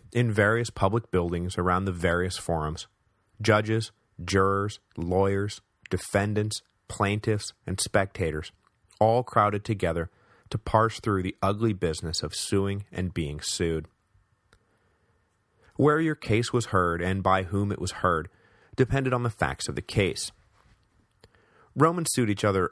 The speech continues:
over everything, and, just like today, there were attorneys who specialized in contract law and family law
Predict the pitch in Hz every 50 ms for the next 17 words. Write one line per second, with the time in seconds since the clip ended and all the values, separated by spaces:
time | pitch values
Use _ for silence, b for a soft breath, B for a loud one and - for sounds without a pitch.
0 | _ - 98 92 - - 87 82 76 69 - - 57 - - _ _ _ _ _
1 | _ - - 110 104 101 101 104 104 - - - - 101 98 - 110 104 104 -
2 | - 107 90 80 76 80 98 _ _ _ _ _ _ _ - 131 135 135 135 135
3 | 127 - - - 107 104 104 107 110 - - 117 110 - - - 95 90 92 -
4 | - 95 90 87 90 90 90 - 98 101 98 - - 92 87 85 87 - 92 85
5 | 87 92 - 90 87 85 87 104 B B B B - 110 101 - - - 98 92
6 | 90 92 92 90 87 87 82 80 82 82 87